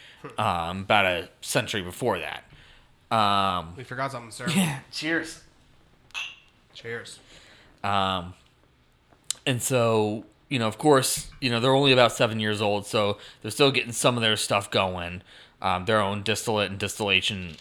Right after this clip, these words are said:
Speaker 2: and everything going. So as of right now, as I mentioned earlier, um,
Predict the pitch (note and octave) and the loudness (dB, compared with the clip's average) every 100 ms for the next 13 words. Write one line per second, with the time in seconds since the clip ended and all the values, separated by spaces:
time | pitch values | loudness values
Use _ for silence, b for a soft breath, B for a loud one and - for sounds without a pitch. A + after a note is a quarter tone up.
0 | - G2+ G2 F2 E2+ F2+ A2+ G2 D#2+ D#2 | -8 -2 -2 -4 -6 2 4 4 -2 -4
1 | - B B B - G#2+ A2 A2 G2+ G2+ | -6 B B B 0 2 2 2 2 4
2 | A#2 G#2+ G#2 G#2 G2 F#2+ F#2+ A2+ A2 F#2+ | 6 6 4 0 -2 -4 0 2 2 0
3 | F2+ F2+ E2+ - F#2+ F2+ E2+ D#2 D#2 E2 | -2 -2 -6 -6 -4 -2 -2 -4 -8 -14